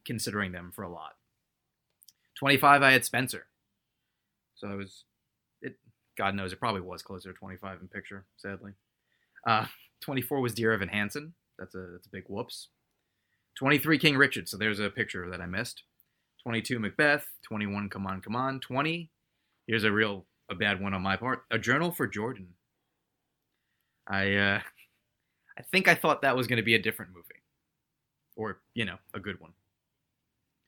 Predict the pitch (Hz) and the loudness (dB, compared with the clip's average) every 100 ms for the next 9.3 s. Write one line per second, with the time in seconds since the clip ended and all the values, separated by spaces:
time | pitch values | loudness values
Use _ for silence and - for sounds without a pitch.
0 | _ _ _ - 123 120 127 123 117 120 | _ _ _ -2 0 2 2 2 2 2
1 | 110 107 107 113 139 170 127 92 87 101 | 2 2 2 2 0 -8 -12 -14 -12 -12
2 | 95 95 95 - 123 143 135 101 92 107 | -12 -10 -10 -6 -2 2 2 2 -4 -8
3 | 92 90 101 120 165 175 - 104 101 95 | -14 -6 -4 -2 -4 -10 -10 -10 -10 -12
4 | 90 90 - 120 156 151 151 _ _ _ | -12 -14 -8 -6 -4 -6 -8 _ _ _
5 | _ - 131 123 120 123 113 120 107 101 | _ 0 2 2 0 -2 0 0 0 0
6 | 143 147 143 139 _ _ _ - 185 - | 2 2 -2 -10 _ _ _ -2 -2 0
7 | 185 165 127 123 139 143 196 247 _ _ | 2 2 2 0 0 -2 -6 -12 _ _
8 | _ _ _ _ _ - 95 95 92 101 | _ _ _ _ _ -14 -8 -8 -4 -6
9 | - 156 | -6 -10